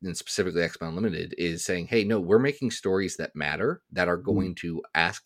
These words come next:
Speaker 1: and answer questions that people have had with the story engine that is Krakoa."
Speaker 2: Yeah.
Speaker 1: So let me ask from your, from your perspective here, you know, you jump in with a story of, "Hey, since, like,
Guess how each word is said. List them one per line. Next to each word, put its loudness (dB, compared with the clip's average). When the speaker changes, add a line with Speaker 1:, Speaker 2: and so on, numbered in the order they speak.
Speaker 1:
and -6
answer -2
questions -4
that -6
people 0
have 4
had 2
with 2
the 0
story 4
engine 2
that -2
is -4
Krakoa." -2
Speaker 2:
Yeah. -6
Speaker 1:
So 10
let 8
me 2
ask -2
from 0
your, 2
from 0
your 2
perspective 0
here, -8
you -4
know, 0
you 0
jump 2
in 4
with 0
a 2
story 2
of, -4
"Hey, 2
since, -4
like, 4